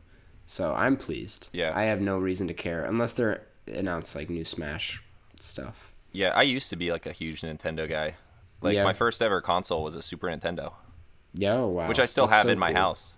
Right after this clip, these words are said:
Speaker 2: I also have an N E S that was gifted to me.
Speaker 1: Man.
Speaker 2: Uh, and I also have a, like, the Duck Hunt. Like, I have the gun in my house. So I,
Speaker 1: Ooh.
Speaker 2: but that gun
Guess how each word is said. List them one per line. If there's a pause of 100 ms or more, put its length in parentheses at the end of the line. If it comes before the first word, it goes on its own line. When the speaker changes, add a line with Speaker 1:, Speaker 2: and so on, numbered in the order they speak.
(120)
Speaker 2:
I
also
have
an
N
E
S
that
was (200)
gifted
to
me. (520)
Speaker 1:
Man. (340)
Speaker 2:
Uh,
and
I
also
have
a,
like,
the
Duck
Hunt.
Like,
I
have
the
gun (320)
in
my
house.
So
I,
Speaker 1:
Ooh.
Speaker 2:
but
that
gun